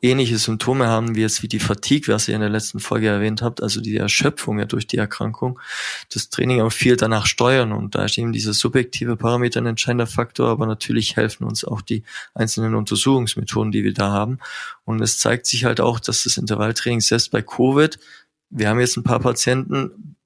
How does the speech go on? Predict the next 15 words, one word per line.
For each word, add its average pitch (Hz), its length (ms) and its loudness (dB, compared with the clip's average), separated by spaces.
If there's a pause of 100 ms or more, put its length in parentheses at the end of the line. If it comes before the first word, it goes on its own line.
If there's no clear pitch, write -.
(100)
und 120 360 -4
ich - 260 -2
glaube, 131 600 4
und 117 120 -4
ich 107 140 -6
bin 117 100 -4
ziemlich 113 320 -2
sicher, 123 240 2
dass 120 220 0
es - 160 2
sich 113 120 -4
noch - 220 -4
rauskommt, 120 420 -4 (300)
ausstellen 117 540 0
wird, 131 200 0